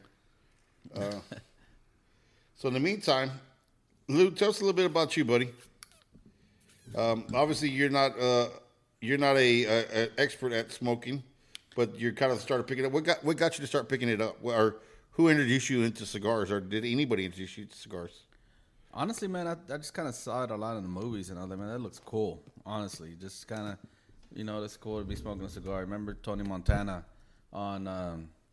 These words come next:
Speaker 2: on Scarface, you know, so always smoking a cigar, always smoking a Cuban, and I was like, "You know what? I wanna try that,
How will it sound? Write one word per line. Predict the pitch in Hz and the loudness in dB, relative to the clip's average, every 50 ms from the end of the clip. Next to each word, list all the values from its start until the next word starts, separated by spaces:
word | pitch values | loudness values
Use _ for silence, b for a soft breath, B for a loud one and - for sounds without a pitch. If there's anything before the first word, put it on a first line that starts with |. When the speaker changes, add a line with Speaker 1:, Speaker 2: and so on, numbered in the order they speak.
| _ _ _ _ _ _ _ _ - | _ _ _ _ _ _ _ _ -8
Speaker 2:
on | 101 101 92 | -6 -6 -6
Scarface, | - - - 104 107 110 107 - 92 87 87 - | -6 -6 -4 -2 -2 -2 -2 -4 -8 -8 -8 -8
you | 92 | -8
know, | 92 92 | -8 -8
so | - - 80 | -6 -6 -6
always | 95 98 98 - | -4 -2 -2 -2
smoking | - 104 101 92 95 95 | -4 -4 -8 -8 -8 -10
a | 90 | -10
cigar, | - - 82 92 92 90 90 | -10 -12 -12 -10 -8 -8 -8
always | 90 90 87 | -8 -10 -12
smoking | - - 92 90 - - 85 | -14 -14 -16 -14 -14 -14 -16
a | 80 | -16
Cuban, | - - 101 95 90 87 85 85 | -14 -14 -12 -12 -10 -12 -12 -12
and | 85 87 | -12 -12
I | 90 | -12
was | 92 | -12
like, | 92 87 98 | -12 -12 -12
"You | 117 | -10
know | 127 127 | -10 -8
what? | 123 127 | -8 -8
I | |
wanna | 127 127 110 - | -6 -8 -8 -8
try | - 107 107 104 | -8 -6 -6 -4
that, | 95 82 76 - - | -4 -4 -6 -6 -10